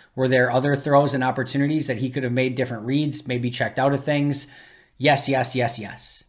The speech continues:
There were, uh, there were things that Rodgers could have very clearly done better in this game that certainly would have helped. But he also made some plays that actually got Green Bay going when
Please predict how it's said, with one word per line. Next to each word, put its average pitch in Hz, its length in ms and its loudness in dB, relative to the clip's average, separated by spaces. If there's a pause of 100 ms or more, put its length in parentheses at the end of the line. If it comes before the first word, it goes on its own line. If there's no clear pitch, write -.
(140)
There 135 160 2
were, 127 420 2
uh, 123 140 -6 (100)
there 135 180 0
were 135 160 2
things 160 360 2
that 143 120 2
Rodgers 131 440 2
could 131 140 -2
have 123 100 -4
very 143 420 0
clearly 131 400 0
done 120 260 -2
better 117 340 -2
in 113 180 -8
this 113 160 -6
game 170 380 -2 (200)
that 196 180 2
certainly 240 300 0
would 214 160 4
have 190 80 2
helped. 139 400 0 (340)
But 156 500 4 (560)
he 160 180 4
also 165 240 6
made 143 280 4
some 135 140 0
plays 131 460 0
that 127 340 2
actually 127 380 -4
got 123 260 0
Green 127 200 0
Bay 117 120 -2
going 139 400 4
when 127 340 2